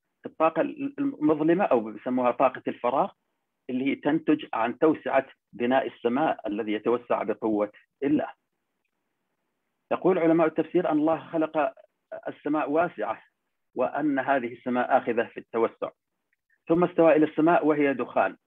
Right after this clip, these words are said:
في سورة فصلت، فقال لها والأرض ائتيا طوعا أو كرها قالتا أتينا طائعين فقضاهن سبع سماوات في يومين.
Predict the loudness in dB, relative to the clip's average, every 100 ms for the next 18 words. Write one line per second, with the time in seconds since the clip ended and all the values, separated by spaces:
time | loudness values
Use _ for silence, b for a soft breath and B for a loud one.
0 | _ _ _ -10 -6 -6 -4 -8 -6 -10
1 | -10 _ _ _ _ _ _ _ _ _
2 | _ _ _ _ -2 4 6 6 6 6
3 | 4 4 2 -2 -6 -2 -2 0 -2 0
4 | -2 -4 -6 -6 -2 -2 -2 0 0 0
5 | 0 -2 -4 -4 0 2 2 0 0 0
6 | 0 -8 -6 -8 -10 -4 -4 -2 2 2
7 | 2 -2 -2 -4 -4 -2 0 0 -6 -8
8 | -8 -6 -12